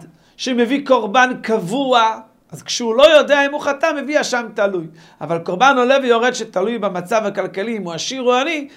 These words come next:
על זה אין אשם תלוי. דברי רב מאיר. והחכמים אומרים, "אף המגדף." מה הם מתכוונים לומר אף?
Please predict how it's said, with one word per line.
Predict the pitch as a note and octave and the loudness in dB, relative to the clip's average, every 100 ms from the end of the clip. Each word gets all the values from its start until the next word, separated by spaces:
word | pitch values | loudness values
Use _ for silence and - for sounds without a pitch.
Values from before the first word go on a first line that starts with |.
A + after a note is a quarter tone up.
| - - | -10 0
על | A#3 | 2
זה | A3 A#3 D4+ | 2 6 6
אין | B3 C#4 C4+ | 6 4 2
אשם | A#3 A#3+ G#3+ F3 | 0 0 -2 -2
תלוי. | F#3+ F3+ E3 D#3+ - | -2 -2 -4 -8 -6
דברי | B3 A#3 C4+ C4 | -2 4 6 8
רב | A#3 F#3+ | 6 4
מאיר. | G#3+ F#3 - _ _ _ _ _ _ _ _ _ - | -2 -4 -8 _ _ _ _ _ _ _ _ _ -16
והחכמים | D3+ E3 - F#3 C4+ F4 | -8 -6 -2 -2 0 2
אומרים, | E4 D4+ D4 C#4+ - | 4 4 0 -4 -6
"אף | A#3 C4+ B3+ - | 4 6 6 4
המגדף." | A#3+ A3 G#3+ F#3 E3+ C#3 - _ _ _ - | -2 -2 -4 -4 -4 -8 -14 _ _ _ -4
מה | G3+ A#3+ | 4 4
הם | |
מתכוונים | A3+ A3 G#3+ G3+ A3+ | 4 -2 -2 -2 -4
לומר | G#3+ A#3 A3 A3+ | -4 0 0 0
אף? | F#3+ G#3 | -2 -2